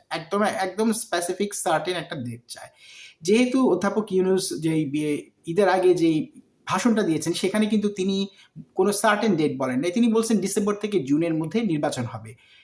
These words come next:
এটা আবার বিএনপির পছন্দ হয় নাই, মির্জা ফখরুল ইসলাম আলমগীর বলেছেন, "এটা কোন ধরনের কথা? আমরা তো একটা নির্দিষ্ট ডেট চাই, রোডম্যাপ চাই।" সুতরাং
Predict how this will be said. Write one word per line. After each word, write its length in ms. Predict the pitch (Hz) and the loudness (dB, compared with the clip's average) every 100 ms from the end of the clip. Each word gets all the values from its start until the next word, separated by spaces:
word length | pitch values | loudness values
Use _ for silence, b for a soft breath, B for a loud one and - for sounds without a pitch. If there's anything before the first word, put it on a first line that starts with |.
| b b | b b
এটা 220 | 254 262 | 0 4
আবার 420 | 220 202 202 196 - | 4 4 4 4 4
বিএনপির 320 | 165 180 196 165 | 4 4 2 -2
পছন্দ 280 | 165 180 | -2 0
হয় 160 | 175 175 | 0 0
নাই, 140 | 180 | -2
মির্জা 260 | 160 151 151 | -2 0 -2
ফখরুল 300 | - 160 175 | -4 -2 -2
ইসলাম 200 | 165 165 | -2 0
আলমগীর 320 | 147 147 151 | 0 0 -2
বলেছেন, 380 | 143 143 143 151 | -2 -4 -2 -4
"এটা 120 | 180 | -2
কোন 180 | 185 185 | 0 0
ধরনের 260 | 160 156 156 | 0 0 -2
কথা? 200 | 143 - | -4 -2
আমরা 260 | 127 139 151 | 0 0 0
তো 80 | |
একটা 220 | 156 - - 151 | -2 -4 -6 -4
নির্দিষ্ট 360 | 170 170 170 | -6 -6 -6
ডেট 280 | 160 156 151 | -4 -4 -4
চাই, 140 | 151 147 | -4 0
রোডম্যাপ 420 | 180 180 175 156 - | 0 2 2 0 -2
চাই।" 260 | 139 131 - B B B | -4 -4 -8 B B B
সুতরাং 420 | - 247 247 226 | -2 2 2 2